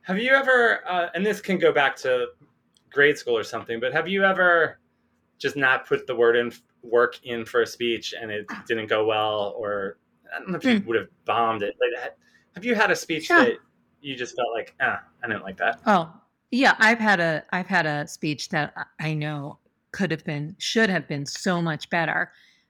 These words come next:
Speaker 2: because I don't think I really understood the,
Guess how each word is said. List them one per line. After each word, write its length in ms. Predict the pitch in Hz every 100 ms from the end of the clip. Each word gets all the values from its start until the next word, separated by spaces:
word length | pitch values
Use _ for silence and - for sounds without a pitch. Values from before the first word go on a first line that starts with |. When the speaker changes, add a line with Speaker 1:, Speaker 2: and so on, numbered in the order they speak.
| _
Speaker 2:
because 320 | 202 208 196
I 140 | 196
don't 280 | 202 247 262 - _ _ _ _
think 640 | 233 220 214 208 - - _ _ -
I 460 | 185 185 180 175 196
really 260 | 196 202 190
understood 760 | 180 180 - - 180 175 156 -
the, 460 | 170 156 147 147